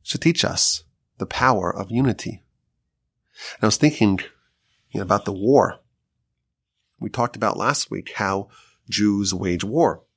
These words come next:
The first war of our nation against Amalek, it was a two-front battle. Joshua was down below, waging the physical battle, and Moshe is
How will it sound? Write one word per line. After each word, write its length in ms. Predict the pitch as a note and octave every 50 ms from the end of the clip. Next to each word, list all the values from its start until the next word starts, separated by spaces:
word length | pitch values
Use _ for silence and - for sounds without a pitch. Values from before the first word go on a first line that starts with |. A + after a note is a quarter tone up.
| _ _ _ _ _ _ _ _ _ _ _ _ _ _ _ _ _ - -
The 100 | D3+ D#3
first 520 | - - G#3 A3 A#3+ A3 - - - - _ _
war 560 | - B2+ B2+ D3+ F3 F#3+ G3 G3 G3+ G3+ - -
of 220 | E3 E3+ F3+ D#3+ -
our 160 | - D3 D3+
nation 560 | D3+ C3 A#2+ B2 A#2 - - - C#3+ D3+ F3 - - - - -
against 400 | - D3+ B2 D#3+ D#3+ F3+ F3 E3+ -
Amalek, 600 | - C#3+ C3+ A#2+ A#2 A2 C3 E3 F3+ - - - _ _ _ _ _ _ _ _ _ _ _ _ _ -
it 60 | -
was 140 | D#3 D#3 -
a 40 | -
two-front 800 | - - - F3 E3 E3+ E3 - - B2 A2 B2 C3+ - -
battle. 460 | - D#3+ F3+ G3+ F3 A2+ F#2+ - _ _ _ _ _ _ _ _ _ _ _ _ -
Joshua 360 | - A#2+ A2+ B2 - - D#3
was 160 | D3 C#3 A#2+
down 180 | - A#2 A2+ C3
below, 400 | C3 B2+ A2+ G2 G#2+ B2 C3 - _ _ _ _ _ _ _ _ _ _ _ _ _ _ _ _ _ -
waging 420 | G#2+ A#2 A#2+ A#2+ A#2 C3 B2+ B2
the 100 | A2 G#2+
physical 440 | - - C3 A#2 G2+ F#2 - G2+ G2
battle, 380 | F#2+ F2+ E2 D#2+ E2 F2+ C3 -
and 120 | - A2+ A2
Moshe 260 | A#2+ B2+ C3 - -
is 160 | C3+ A2+ -